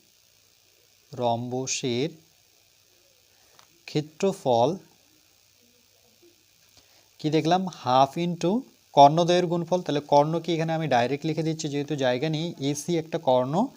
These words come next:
আর একটা কি কর্ণ? বিডি কর্ণ। ওকে, তাহলে হাফ এসি কর্ণ এখনই বের করলাম আটচল্লিশ, বিডি জায়গায় কত বসাবো? চৌষট্টি।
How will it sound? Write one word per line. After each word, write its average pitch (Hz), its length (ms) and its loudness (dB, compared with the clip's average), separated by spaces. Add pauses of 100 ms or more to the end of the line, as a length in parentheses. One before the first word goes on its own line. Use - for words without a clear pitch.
(500)
আর 127 220 2
একটা - 160 -6
কি 160 140 -6
কর্ণ? 160 380 0
বিডি 123 400 -6
কর্ণ। 113 420 -6 (1040)
ওকে, 175 220 -6 (1300)
তাহলে 127 240 -4
হাফ 139 500 6 (500)
এসি 151 280 0
কর্ণ 165 280 4
এখনই 156 380 0
বের 156 220 2
করলাম 165 380 0 (1000)
আটচল্লিশ, 151 640 0
বিডি 135 260 -2
জায়গায় 156 260 0
কত 160 140 -2
বসাবো? 165 360 -2
চৌষট্টি। 123 680 -8